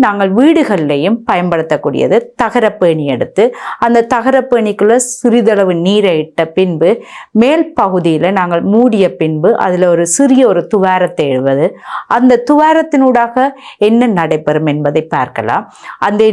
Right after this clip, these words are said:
நேரத்துல அந்த துவாரத்தினூடாக வெளியேறுகின்ற அந்த பதார்த்தமானது அல்லது ஆவியானது இங்க சுழலியை எவ்வாறு இயங்கச் செய்கின்றது என்பது பற்றியும் தொடர்பான விடயங்கள் தான் நாங்க இங்க பார்க்க இருக்கிறோம். இங்க நாங்க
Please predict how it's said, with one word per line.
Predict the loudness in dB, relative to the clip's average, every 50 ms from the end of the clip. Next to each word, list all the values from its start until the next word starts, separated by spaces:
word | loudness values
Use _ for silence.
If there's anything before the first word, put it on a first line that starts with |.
| 2
நேரத்துல | 0 0 0 0 0 0 2 2 2 0 -2 -10 -16 -8 -4 -2 0
அந்த | 2 2 0 0 2 2
துவாரத்தினூடாக | 2 2 2 2 0 0 0 0 2 2 2 0 0 0 -2 -2 0
வெளியேறுகின்ற | 0 2 2 2 2 2 2 0 0 0 0 0 0 -2 -2 -6 -16 -20 -20 -8 -6 -4
அந்த | -2 -2 -2 -2 0
பதார்த்தமானது | -2 0 0 0 0 0 0 -2 -2 0 0 0 0 0 0 2
அல்லது | 2 2 0 0 0 0 0 0
ஆவியானது | 0 0 0 0 0 0 0 0 0 -2 -2 -4 -10 -18 -20 -6 _ -2
இங்க | 0 2 2 0 0 0
சுழலியை | 2 2 2 2 2 2 2 2 2 2 0
எவ்வாறு | 0 0 0 0 0 2 0 -2 -2 0 2 2
இயங்கச் | 4 4 4 4 4 2 0 -2
செய்கின்றது | -2 -2 -2 -2 -2 0 0 0 0 -2
என்பது | -2 -2 -4 -4 -2 -4
பற்றியும் | -6 -6 -4 -4 -4 -4 -4 -6 _ _ _ _ _ 0
தொடர்பான | 0 0 0 -2 -2 -4 -4 -4 -4 -2
விடயங்கள் | -2 0 -2 0 -2 -2 -2 -2
தான் | -2 -2 -2 -2
நாங்க | -2 -2 -2 -2
இங்க | -2 -2 -2 -2
பார்க்க | -2 -4 -4 -2 -4 -4
இருக்கிறோம். | -4 -4 -4 -4 -6 -6 -8 _ _ _ -20 -18 -16 -10 -2 0
இங்க | 2 2 2 0
நாங்க | 0 -2 0 0